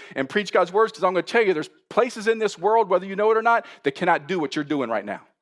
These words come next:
to publicly gather and worship. Thank God for the freedom we have in this nation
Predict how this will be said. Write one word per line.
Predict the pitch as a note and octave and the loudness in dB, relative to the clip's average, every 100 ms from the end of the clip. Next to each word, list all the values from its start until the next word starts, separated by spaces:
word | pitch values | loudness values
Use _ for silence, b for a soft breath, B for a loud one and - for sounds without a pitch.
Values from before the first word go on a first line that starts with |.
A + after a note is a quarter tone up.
| _ _ _ _ _ - | _ _ _ _ _ -8
to | |
publicly | B2+ E3 D#3+ D3 C3 | -2 2 2 0 -4
gather | - C#3+ C#3+ C3 | 2 4 4 0
and | A#2+ | -2
worship. | C3+ B2 - - | -2 -2 -4 -4
Thank | D3 C3+ | -2 2
God | D#3 E3 | 2 2
for | E3 | -4
the | C#3+ | -6
freedom | - D#3+ D3 | -2 -2 -2
we | C3 | -2
have | C#3 C3 | -2 -2
in | |
this | B2 - | -6 -4
nation | C#3+ C#3+ - A2 | -4 -2 -4 -10